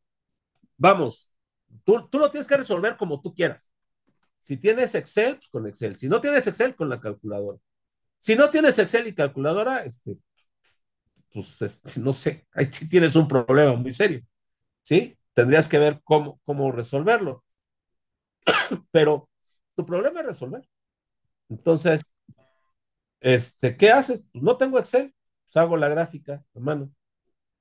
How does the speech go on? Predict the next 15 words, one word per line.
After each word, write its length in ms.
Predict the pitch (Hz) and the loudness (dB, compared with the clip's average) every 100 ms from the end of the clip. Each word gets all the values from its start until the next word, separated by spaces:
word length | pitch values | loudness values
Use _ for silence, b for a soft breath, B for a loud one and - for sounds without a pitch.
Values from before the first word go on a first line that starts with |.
| _ _ | _ _
C 160 | - 170 | 4 6
de 80 | 180 | 6
estándar, 420 | 170 185 175 170 | 2 0 0 -2
B 80 | 170 | -2
de 60 | |
estándar 320 | 160 170 165 156 | -2 -4 -4 -6
entre 140 | 131 | -6
volumen 320 | 127 156 151 | -6 -6 -8
total, 300 | 139 123 208 | -10 -8 -8
me 80 | 185 | -8
pongo 240 | 160 160 147 | -10 -8 -6
a 40 | |
graficar. 560 | 139 127 120 170 240 196 _ - _ _ _ _ _ | -6 -10 -10 -10 -10 -14 _ -20 _ _ _ _ _
Propiedad, 580 | - 135 131 143 165 165 | 2 2 4 4 6 2
grafico, 600 | 143 127 - 107 - 277 | 0 -2 -2 -12 -14 -18